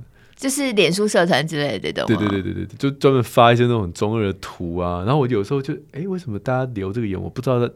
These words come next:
Speaker 2: 这是
Speaker 1: 这是什么意思？
Speaker 2: 像 barbecue，我就不知道这是什么，
Speaker 1: 对，对，对。
Speaker 2: 啊，我就会去查。
Speaker 1: 对，对。
Speaker 2: <laughs> 要跟中二保持某种程度的连结，你才会跟世界接轨。
Speaker 1: 好笑。
Speaker 2: 就像那个哥吉拉那个啊，
Speaker 1: 哦，
Speaker 2: 我
Speaker 1: 哥吉拉，对。
Speaker 2: 我不报新闻的，我怎么会知道这种事？
Speaker 1: 所以你也是在中二上面看到的？
Speaker 2: 我也是在中二社团看到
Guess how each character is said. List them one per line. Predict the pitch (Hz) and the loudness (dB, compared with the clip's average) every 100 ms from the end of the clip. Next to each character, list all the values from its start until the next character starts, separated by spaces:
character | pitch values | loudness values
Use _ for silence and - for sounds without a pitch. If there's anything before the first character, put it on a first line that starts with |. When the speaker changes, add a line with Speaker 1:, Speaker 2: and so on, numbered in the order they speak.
| - | -4
Speaker 2:
这 | - | 0
是 | |
Speaker 1:
这 | 214 | 6
是 | 269 | 6
什 | 269 | 6
么 | 175 | 0
意 | 208 | 2
思？ | |
Speaker 2:
像 | 170 | 6
barbecue， | 151 151 151 151 | 8 8 8 8
我 | 101 | 6
就 | |
不 | 107 - | 2 2
知 | - | 4
道 | |
这 | 135 - | 6 4
是 | |
什 | |
么， | |
Speaker 1:
对， | |
对， | |
对。 | 123 92 78 55 | 4 2 2 0
Speaker 2:
啊， | - | -2
我 | 107 | -4
就 | 95 | -4
会 | 95 | -4
去 | |
查。 | - 64 - - 98 - - | -2 -2 -4 -8 -14 -18 -4
Speaker 1:
对， | 165 107 95 202 190 - - - - - - - - | 0 2 0 -6 -12 -20 -8 -6 -6 -14 -20 -18 -2
对。 | 277 | 4
Speaker 2:
<laughs> | |
要 | 127 | 4
跟 | 127 120 | 6 2
中 | 120 127 123 | 4 2 6
二 | 123 107 | 4 4
保 | 101 101 | 2 0
持 | - - 107 - - - - - | -2 0 -2 -2 -14 -20 -20 -2
某 | 139 151 | 4 6
种 | 139 | 6
程 | - 131 | 4 8
度 | 165 | 10
的 | 143 | 12
连 | 127 113 165 | 10 10 6
结， | - 104 - - - - - | 2 4 2 0 -18 -4 2
你 | 135 | 6
才 | - | 10
会 | 143 156 | 10 12
跟 | 147 160 | 8 6
世 | - 147 | 2 4
界 | 139 | 4
接 | 131 135 131 135 | 4 4 8 8
轨。 | 135 104 - | 6 2 2
Speaker 1:
好 | - 339 | 0 -2
笑。 | 320 - 359 | -4 -2 8
Speaker 2:
就 | 208 | 10
像 | 214 226 | 12 12
那 | 214 | 12
个 | 202 | 12
哥 | 202 | 12
吉 | 208 170 156 | 12 12 12
拉 | 175 180 | 12 12
那 | 185 185 | 12 10
个 | 165 | 10
啊， | 143 302 | 12 12
Speaker 1:
哦， | |
Speaker 2:
我 | 285 | 12
Speaker 1:
哥 | 311 | 10
吉 | 285 | 10
拉， | 269 277 | 8 10
对。 | 285 247 202 151 | 10 10 10 8
Speaker 2:
我 | |
不 | 151 | 8
报 | 180 240 190 | 10 12 12
新 | 190 208 | 10 10
闻 | 165 | 10
的， | 156 151 | 10 10
我 | 165 | 10
怎 | 151 | 10
么 | |
会 | 139 | 8
知 | 147 143 | 6 8
道 | 135 | 10
这 | 123 | 10
种 | 127 104 | 8 4
事？ | 98 - 120 104 98 107 | 0 -4 -4 -4 -4 2
Speaker 1:
所 | 311 | 6
以 | 311 | 6
你 | 277 | 6
也 | 208 | 4
是 | 233 | 2
在 | 208 240 | 4 4
中 | 208 208 | 6 6
二 | 208 | 8
上 | 147 143 | 8 8
面 | 139 | 8
看 | - | 8
到 | 139 | 8
的？ | 165 | 8
Speaker 2:
我 | 123 | 8
也 | |
是 | 120 117 | 4 2
在 | |
中 | 101 | 0
二 | |
社 | |
团 | |
看 | 98 104 | 0 -2
到 | 98 | 2